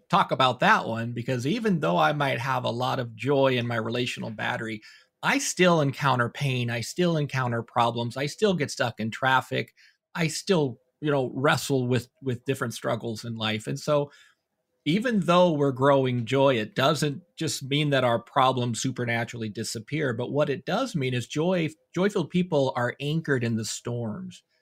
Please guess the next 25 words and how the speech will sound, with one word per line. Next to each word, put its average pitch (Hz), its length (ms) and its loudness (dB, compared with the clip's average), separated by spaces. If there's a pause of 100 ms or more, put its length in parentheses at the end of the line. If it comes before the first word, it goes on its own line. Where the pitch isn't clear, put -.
(260)
And 131 180 -4
so 131 220 0
joy 156 400 2
really 160 260 4
gives 147 340 0
us 139 200 -2
the 120 100 -6
strength 131 560 -2
to 120 80 -6
suffer 175 440 0
well 127 520 0
and 127 240 -4
to 123 160 -2
s-, - 200 -6
be 147 220 -4
able 208 180 -2
to 202 100 0
stay 175 260 -4
relational 139 600 -2
when 117 160 -6
things 120 260 -6
are 117 80 -6
hard. 123 500 -4 (480)
Uh, 120 160 -2
whereas 127 600 2